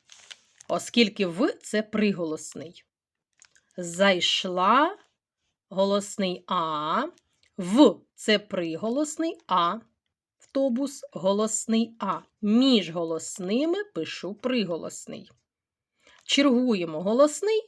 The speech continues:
приголосний, голосний. Зрозуміли, так?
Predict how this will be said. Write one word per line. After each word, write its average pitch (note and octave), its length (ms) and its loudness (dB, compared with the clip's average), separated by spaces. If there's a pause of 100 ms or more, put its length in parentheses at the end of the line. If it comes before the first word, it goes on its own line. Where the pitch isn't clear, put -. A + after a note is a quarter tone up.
(140)
приголосний, F#3 720 -4
голосний. G3 720 -4 (1300)
Зрозуміли, A3+ 600 2 (120)
так? D#4+ 320 -2